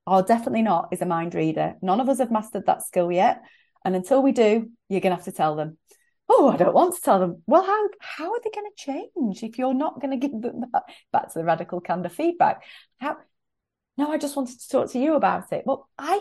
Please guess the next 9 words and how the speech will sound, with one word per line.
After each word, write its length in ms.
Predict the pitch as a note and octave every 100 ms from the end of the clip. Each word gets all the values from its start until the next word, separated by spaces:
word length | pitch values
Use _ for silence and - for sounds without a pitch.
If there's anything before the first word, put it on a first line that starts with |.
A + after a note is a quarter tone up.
| -
can't 280 | C#4+ C#4+
do 120 | G#3+ D4+
anything 340 | E4 D#4+ D4
about 220 | D4 D4+ C5+ C#5
<laughs> 180 | - _
it. 80 | - - _ - - - _ - _ _ _
It's 200 | E3 -
mind 280 | - D#3 E3
reading. 440 | E3 D3+ D#3 D#3